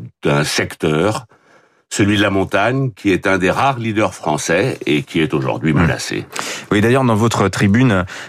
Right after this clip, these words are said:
Speaker 2: euh, vous écrivez en substance qu'en fait, le ski, c'est, c'est plus qu'un sport, c'est plus qu'un business, c'est du patrimoine. On a des entreprises qui sont connues dans le monde entier. J'en donne quelques, le nom de quelques-unes. La Compagnie des Alpes, l'École du ski français, Pierre et Vacances, Rossignol,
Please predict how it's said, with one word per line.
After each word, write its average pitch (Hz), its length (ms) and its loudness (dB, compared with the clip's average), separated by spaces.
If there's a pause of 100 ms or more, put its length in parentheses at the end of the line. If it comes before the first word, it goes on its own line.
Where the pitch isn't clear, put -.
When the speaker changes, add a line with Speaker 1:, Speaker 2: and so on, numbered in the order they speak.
Speaker 2:
euh, 87 160 2
vous 110 300 2
écrivez 120 400 0
en 104 80 2
substance 120 480 -2
qu'en 92 140 0
fait, - 220 -2
le 92 100 2
ski, 113 380 0 (280)
c'est, - 320 0
c'est - 160 0
plus 113 300 0
qu'un 98 120 0
sport, 113 380 2
c'est 101 120 -2
plus 98 200 -2
qu'un 95 120 0
business, 104 340 4
c'est 92 200 0
du 87 140 0
patrimoine. 143 920 2 (280)
On 107 120 4
a 143 80 4
des 101 260 0
entreprises 135 680 0
qui - 120 -6
sont 101 180 0
connues 101 240 4
dans 92 140 4
le 98 100 4
monde 127 300 4
entier. 143 400 2
J'en 107 160 2
donne 107 160 4
quelques, 104 240 0
le - 480 0
nom 110 100 6
de 110 80 2
quelques-unes. 120 480 2
La 92 120 2
Compagnie 107 400 2
des 120 220 4
Alpes, 123 260 0
l'École 107 300 2
du 101 120 2
ski - 200 -2
français, 120 540 2 (380)
Pierre 120 240 2
et 127 80 2
Vacances, 123 500 2
Rossignol, 127 760 2